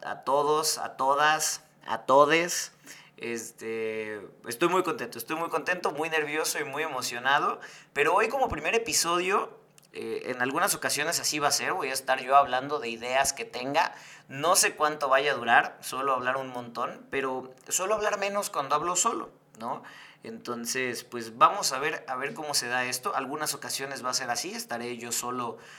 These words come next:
por aquí en el micrófono, pero eh, habrá otras ocasiones donde nos sentemos con, con otras personas, ¿no? Y, y a ver cuánto dura y a ver qué sale. Y, eh, no va a haber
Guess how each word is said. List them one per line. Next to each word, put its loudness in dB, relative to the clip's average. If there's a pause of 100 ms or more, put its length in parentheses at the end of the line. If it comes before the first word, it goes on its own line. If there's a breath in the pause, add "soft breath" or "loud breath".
(140)
por -10
aquí -8
en -8
el -8
micrófono, -2
pero 0 (400 loud breath)
eh, -8
habrá 0
otras -4
ocasiones -6
donde -8
nos -8
sentemos -8
con, -12
con -12
otras -6
personas, -6
¿no? -2
Y, -4
y -4
a -2
ver -2
cuánto -4
dura -4
y -4
a -4
ver -6
qué -6
sale. 2 (380 loud breath)
Y, -4 (100)
eh, -10 (340)
no 6
va 8
a 8
haber 2